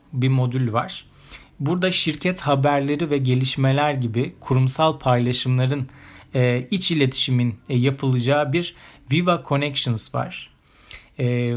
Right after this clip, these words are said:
bu modül önemli bence çünkü, e, öncelikle şirketin kendi içindeki iş akışının sağlanması, bilgi duyuru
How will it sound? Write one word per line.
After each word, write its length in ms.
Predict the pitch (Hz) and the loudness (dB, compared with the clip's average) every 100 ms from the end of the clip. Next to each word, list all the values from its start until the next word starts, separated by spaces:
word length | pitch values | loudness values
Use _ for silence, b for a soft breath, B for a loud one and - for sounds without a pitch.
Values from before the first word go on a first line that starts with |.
| 120 127 | -2 -2
bu 80 | |
modül 400 | 139 135 131 135 | 0 2 0 0
önemli 520 | 143 135 131 131 139 131 | 2 2 4 2 2 2
bence 320 | 113 113 160 | 0 -2 -4
çünkü, 460 | - 127 131 123 - B B - | -2 -2 -2 -6 -10 B B -6
e, 260 | 123 117 123 - | -2 -2 -2 0
öncelikle 540 | 165 135 117 127 202 | 0 0 -4 -4 -4
şirketin 540 | - 151 135 139 160 131 | -2 -2 -2 -4 -4 -2
kendi 360 | 123 123 165 | 0 0 0
içindeki 480 | 180 - 135 131 139 | -4 -2 0 0 0
iş 280 | 135 131 - | -2 -2 -4
akışının 480 | 131 - 135 131 143 | -6 -2 0 0 0
sağlanması, 800 | 131 117 113 110 110 113 117 | 0 0 0 -2 -4 -6 -6
bilgi 440 | 110 107 120 131 - 117 | -6 -2 0 0 -4 -2
duyuru 480 | 120 120 123 135 | 0 0 2 0